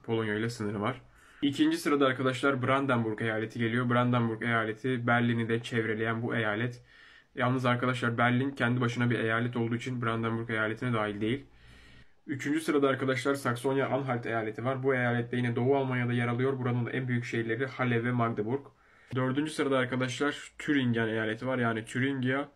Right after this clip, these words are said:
Buranın da en büyük şehri Erfurt. Burası da yine Doğu Almanya'da kalıyor. Şu görmüş olduğunuz kısım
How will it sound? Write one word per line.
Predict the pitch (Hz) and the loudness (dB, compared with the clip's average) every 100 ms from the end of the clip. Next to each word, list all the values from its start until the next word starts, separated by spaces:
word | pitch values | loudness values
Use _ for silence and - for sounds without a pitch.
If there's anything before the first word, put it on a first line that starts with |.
| _ - - _ - | _ -20 -20 _ -4
Buranın | 131 139 139 127 | 0 0 0 2
da | |
en | 123 | 2
büyük | 131 120 | 2 0
şehri | 123 120 | 2 2
Erfurt. | - 123 131 139 143 - | 2 0 -2 -2 -2 -2
Burası | 127 123 135 | -2 0 0
da | 127 | 0
yine | 120 117 113 | 0 0 2
Doğu | 120 120 | 2 2
Almanya'da | 123 123 117 113 | 2 2 2 0
kalıyor. | 120 131 143 - - - | 0 0 -2 -8 -20 -12
Şu | - 135 | -4 0
görmüş | 131 131 135 | 2 2 0
olduğunuz | 127 120 123 120 | 2 2 2 0
kısım | - - 143 | -6 -6 -6